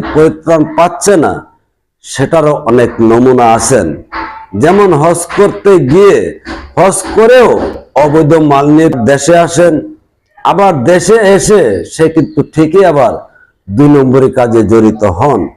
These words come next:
তো সুতরাং আসলে এই মিথ্যা পাথরকে পাথর মেরে শয়তান মুক্ত হওয়া যাবে না। শয়তান মুক্ত হতে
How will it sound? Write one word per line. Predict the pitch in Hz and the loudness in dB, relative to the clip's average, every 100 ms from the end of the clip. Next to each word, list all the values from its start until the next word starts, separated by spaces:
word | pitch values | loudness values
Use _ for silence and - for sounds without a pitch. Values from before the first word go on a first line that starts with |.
| _ _ _ _ _ - | _ _ _ _ _ -10
তো | |
সুতরাং | - 139 - 180 135 98 92 _ _ _ _ _ _ _ _ | -6 -6 -2 0 0 -2 -8 _ _ _ _ _ _ _ _
আসলে | 127 - 180 175 160 | -6 -2 0 2 2
এই | 151 143 | 2 2
মিথ্যা | 156 156 156 175 156 | 2 0 -2 -2 0
পাথরকে | 143 147 175 143 170 160 | -4 -2 -4 0 0 0
পাথর | 143 143 170 165 | -2 -2 0 2
মেরে | 156 127 117 - _ _ _ _ _ | 2 2 -2 -4 _ _ _ _ _
শয়তান | - 131 123 127 120 | -6 -4 -2 0 0
মুক্ত | 120 - 139 | -2 -4 -6
হওয়া | 110 131 135 113 | 0 0 0 0
যাবে | 107 123 | 0 2
না। | 165 165 - _ _ _ _ _ _ _ _ _ _ _ _ | 0 0 -4 _ _ _ _ _ _ _ _ _ _ _ _
শয়তান | 131 139 202 196 190 | -4 -2 0 0 0
মুক্ত | 180 - | 0 -2
হতে | 185 147 156 | 0 0 0